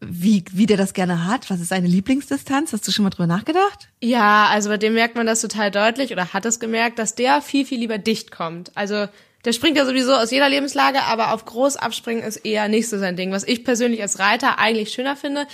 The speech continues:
Speaker 2: Man sagt aber, glaube ich, korrigiere mich, wenn ich falsch liege, als, äh, Nicht-Profispringreiter, <laughs> ähm, dass, dass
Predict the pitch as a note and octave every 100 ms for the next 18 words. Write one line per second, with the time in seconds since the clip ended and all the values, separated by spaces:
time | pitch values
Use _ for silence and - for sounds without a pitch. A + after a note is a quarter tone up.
0 | - - A#3 A3+ G#3 B3 - - A3+ G#3+
1 | G#3 G3+ - C4 D4 - F#3+ F#3+ F#3+ F#3+
2 | F#3 - G#3 G#3 - A3+ A3 G#3 G#3 G3
3 | G3+ A3 C4 - - - C#4 F4 - A3+
4 | B3+ D4 B3+ C4 C#4 C#4+ - F#3 - -
5 | A#3 B3+ B3 B3+ C#4+ C4 A3+ B3 A#3+ A#3+
6 | - _ _ A#3 G#3+ -